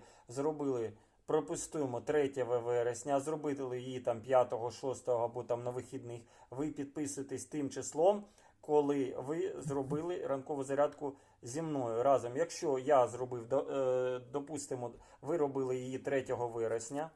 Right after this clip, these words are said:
ви її підписуєте, там, наприклад, Макаров Іль-, е, І-, Макаров Ілля, пропустимо, там, п'ятий Б клас, і ви підписуєте домашнє завдання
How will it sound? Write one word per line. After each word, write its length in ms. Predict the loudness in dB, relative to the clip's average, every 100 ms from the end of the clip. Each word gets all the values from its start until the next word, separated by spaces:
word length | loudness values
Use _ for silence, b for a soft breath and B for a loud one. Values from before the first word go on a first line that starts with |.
| b b
ви 240 | -8 -2 -2
її 220 | -2 -4
підписуєте, 800 | -6 -8 -6 -4 -4 0 0 -2 B B B
там, 380 | 4 4 2 -8 -16 -20 -20 -20 _ _ _ 0
наприклад, 680 | 0 2 0 0 0 0 -2 -20 _ _ _ _ _ _ _ _ _ _ _ _ _ B B
Макаров 680 | 2 2 8 10 10 8 0
Іль-, 240 | -8 -6 -4
е, 400 | 0 2 2 0 -6 b b b b -20 -18 -20 -10
І-, 240 | -6 -4
Макаров 720 | 2 2 6 8 8 6 2
Ілля, 600 | -2 -2 4 6 6 4 -6 _ _ _
пропустимо, 720 | -2 0 0 -4 -4 -6 -4
там, 200 | -2 -2
п'ятий 520 | 2 8 8 8 -6
Б 220 | -2 2 2
клас, 540 | 4 6 6 4 -4 b b
і 180 | -6 -4
ви 180 | -2 -2
підписуєте 800 | -4 -8 -4 -4 -4 -2 -2 -4 B B
домашнє 540 | -4 2 4 4 2 -4
завдання 720 | 0 2 6 6 6 -2 -4